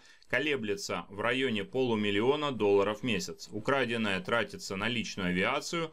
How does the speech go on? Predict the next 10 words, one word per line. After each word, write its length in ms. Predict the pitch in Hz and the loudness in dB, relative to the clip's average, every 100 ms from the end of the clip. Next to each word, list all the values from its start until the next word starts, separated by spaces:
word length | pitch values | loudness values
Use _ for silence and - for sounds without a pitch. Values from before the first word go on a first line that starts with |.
| - - - | -12 -16 -6
охрану, 680 | 92 92 117 135 151 151 - | -6 -2 0 0 -2 -6 -8
частые 520 | - 120 113 - 98 | -2 0 0 -4 -8
перелеты 640 | 92 90 90 110 143 151 151 | -6 -4 -2 -2 -2 -2 -2
и 180 | - 101 | -2 0
ал-, 300 | 95 101 - | 0 0 -4
аренду 580 | - 95 120 135 131 113 | -4 0 0 0 -2 -2
элитного 460 | 101 110 120 110 95 | 0 -2 -2 0 0
коттеджа 540 | 90 87 95 95 101 | -2 -2 -2 0 -2
в 80 | 95 | -4
Киеве. 420 | - 92 78 69 | -6 -6 -6 -10